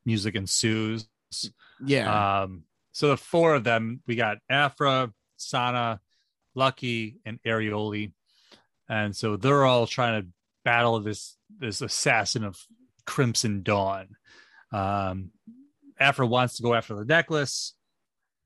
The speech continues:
Speaker 1: Uh, like you said, it's, it's completely action-packed. And eventually we get to this point where they find what,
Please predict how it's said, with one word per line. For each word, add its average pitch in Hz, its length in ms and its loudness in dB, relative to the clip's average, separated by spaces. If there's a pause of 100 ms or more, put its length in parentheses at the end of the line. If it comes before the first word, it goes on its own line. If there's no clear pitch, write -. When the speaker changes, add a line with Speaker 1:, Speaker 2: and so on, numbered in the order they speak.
(200)
Speaker 1:
Uh, 113 320 2
like 123 200 -2
you 110 60 -4
said, 117 220 0
it's, - 300 -6
it's 131 220 -8
completely 143 640 4
action-packed. 110 800 0 (520)
And 131 300 2
eventually 151 520 0
we 120 120 -4
get 131 180 -4
to 123 80 -10
this 113 140 -8
point 139 420 -4
where 110 440 0 (240)
they 127 200 -2
find 127 600 0 (140)
what, 120 200 0